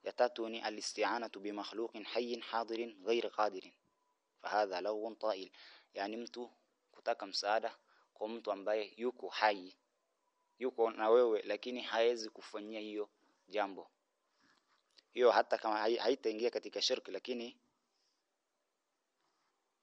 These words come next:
haitakupelekea kwa shirki, lakini hautapata msaada yoyote kwake.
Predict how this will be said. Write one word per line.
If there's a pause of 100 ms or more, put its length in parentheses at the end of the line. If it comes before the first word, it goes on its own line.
(960)
haitakupelekea
kwa
shirki,
lakini
hautapata
msaada
yoyote
kwake.